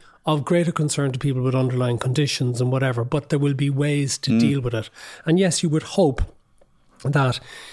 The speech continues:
Speaker 1: you know, we will develop the medicines and the vaccines and all the rest of it. I mean, the biggest issue at the moment is, and and this came up in my conversation with him, it also came up with Doctor, with co-,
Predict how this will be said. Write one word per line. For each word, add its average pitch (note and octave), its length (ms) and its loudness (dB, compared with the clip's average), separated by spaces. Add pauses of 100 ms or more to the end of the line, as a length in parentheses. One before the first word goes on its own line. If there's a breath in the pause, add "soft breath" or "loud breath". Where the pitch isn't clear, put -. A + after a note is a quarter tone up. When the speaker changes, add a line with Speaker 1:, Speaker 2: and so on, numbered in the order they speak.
(200 loud breath)
Speaker 1:
you F3+ 80 2
know, C#3+ 100 6
we C#3 160 4
will C3+ 160 2
develop C#3+ 420 0
the D3 80 -2
medicines C#3 640 0
and B2 160 -2
the A#2+ 40 -4
vaccines C3+ 640 -2
and C3+ 100 0
all C3 100 0
the B2+ 80 -2
rest C#3 220 0
of - 60 -8
it. C3 100 -2
I - 260 -20
mean, D#3+ 100 4
the C3+ 80 0
biggest F#3 340 2
issue E3 280 0
at C3+ 80 0
the B2 80 -4
moment C#3 400 0 (320)
is, C3+ 360 2
and C3+ 280 -2 (680)
and D3+ 80 4
this D3+ 100 2
came D#3 180 2
up D3 160 0
in C#3 100 0
my B2+ 160 0
conversation C3+ 580 -2
with C3 100 0
him, B2 80 0
it B2 60 -2
also D3 200 0
came D#3 160 2
up B2+ 120 -2
with C3 80 -4
Doctor, C3 320 -4
with B2+ 220 -4
co-, - 140 -6